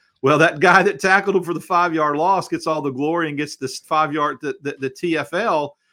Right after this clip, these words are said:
but it's because of what Blockton did by pushing the line of scrimmage backwards that caused that. Or if he causes the offensive guard to run into, you know, the ball to come loose, or the quarterback, a sack,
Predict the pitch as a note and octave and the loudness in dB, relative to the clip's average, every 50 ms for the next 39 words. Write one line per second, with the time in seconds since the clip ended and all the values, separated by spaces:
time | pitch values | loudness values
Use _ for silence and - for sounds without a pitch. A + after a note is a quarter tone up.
0 | _ _ _ _ _ D#3 D#3+ E3+ D#3+ - - E3 E3 E3 F3+ F3 E3+ C3+ E3 D3 | _ _ _ _ _ 0 0 0 0 -2 -2 -4 -2 0 0 0 0 -2 -2 -2
1 | D#3 D#3+ D#3 D3 D3 D#3 E3+ F#3 F3+ - F3+ E3 D3+ C#3+ D3+ D3 C#3 D3 C#3 C3+ | -2 -2 -2 -2 -2 0 0 0 -2 -4 -10 -8 -6 -4 -6 -4 -2 -2 -4 -2
2 | - - E3+ - - E3 D3+ C#3+ C#3+ C#3+ C#3+ C#3 B2+ - - - E3 F#3 F3+ D#3+ | -2 -2 -4 -2 -4 -6 -8 -6 -4 -2 -2 -2 -4 -8 -10 -8 -6 -4 -4 -4
3 | C#3 A2+ - - C#3 D3+ E3+ F3+ - - C#3+ C3+ B2 A#2+ - C#3+ - - - D3 | -6 -6 -4 0 2 2 2 0 -2 -4 -4 -4 -4 -4 -8 -10 -8 -4 -2 0
4 | C#3+ C#3+ C#3 - - A2+ G2 F#2+ A#2 B2 C3+ C3+ C3+ C3+ D#3 D3 - - D#3 D3+ | 0 0 0 -2 -6 -8 -8 -6 -4 -2 -2 -2 -2 -4 -6 -8 -4 -2 -2 0
5 | D#3 D3 C#3 C#3 B2+ - _ _ _ _ _ _ - C#3+ D3 D3+ D3+ D3+ E3 D3 | -2 -2 -4 -8 -12 -14 _ _ _ _ _ _ -4 -2 -2 -2 -2 -4 -8 -12
6 | - - C#3 B2 C#3 C#3 C#3+ D3 D3 C#3 C3 C#3 C3 C3 C#3 D3+ D#3 D3+ D3+ C#3+ | -10 -12 -10 -6 -4 -2 0 0 0 0 -2 -6 -8 -6 -6 -6 -4 -4 -6 -8
7 | C#3+ D3 C#3+ C#3 C3+ C3+ C#3+ - - _ _ _ - C3+ - _ C3+ A#2 C3+ C#3 | -10 -10 -8 -6 -6 -6 -6 -8 -14 _ _ _ -16 -16 -14 _ -12 -6 -4 -4
8 | C#3+ C#3+ C#3 - D#3 D3 C#3+ D3 D#3+ D3+ B2 - - C3 B2 - _ E3+ E3 D#3+ | -2 -4 -4 -4 -6 -4 -2 0 0 -2 -2 -4 -8 -10 -10 -8 _ -4 -4 -4
9 | D3+ C3 C#3 B2 A2 - - _ _ _ _ _ - C3+ - - - - F3 D#3+ | -2 -2 -2 -2 -2 -4 -8 _ _ _ _ _ -14 -12 -10 -8 -2 2 2 4
10 | D#3 C3 G#2 - - _ | 4 2 0 -4 -10 _